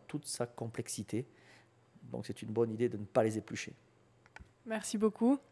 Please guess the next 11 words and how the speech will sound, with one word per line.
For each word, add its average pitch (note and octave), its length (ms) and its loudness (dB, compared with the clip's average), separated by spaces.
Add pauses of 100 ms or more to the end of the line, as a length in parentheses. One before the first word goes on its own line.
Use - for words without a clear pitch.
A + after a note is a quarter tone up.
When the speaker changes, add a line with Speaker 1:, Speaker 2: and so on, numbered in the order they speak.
(520)
Speaker 1:
Merci G#2+ 300 2
à G#2 80 6
vous F#3 260 8
et C3 80 10
puis - 140 0
une A2+ 100 2
bonne A#2 200 6
continuation. C3 580 6
Puis - 100 -2
j'espère B2+ 460 6
de, A#2 160 4